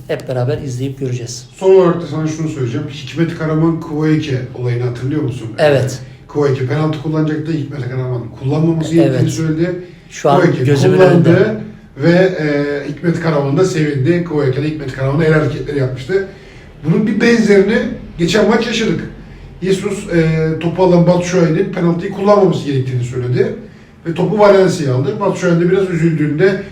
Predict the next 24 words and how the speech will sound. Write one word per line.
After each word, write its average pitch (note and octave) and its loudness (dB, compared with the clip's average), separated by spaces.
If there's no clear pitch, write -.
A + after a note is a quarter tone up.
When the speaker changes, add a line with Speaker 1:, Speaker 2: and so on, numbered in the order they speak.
Speaker 2:
sosyal F3 -2
medyada D3+ 2
gördük. D3+ 2
Sence F#3+ -2
bu G#3+ 4
olay G3+ 4
nasıl, E3 0
yani C3 0
nasıl G3+ -2
yorumluyorsun B2 0
bu B2 -2
olayı D3 -2
merak B2+ -2
ediyorum. A#2+ -10
Speaker 1:
Yani D#3 -2
şimdi F#3 0
sezon F#3+ 2
başından E3 4
beri, B2+ 0
yani C3 2
Jorge D3+ 2
Jesus E3+ -4
geldiğinden E3+ 2
beri C#3+ 0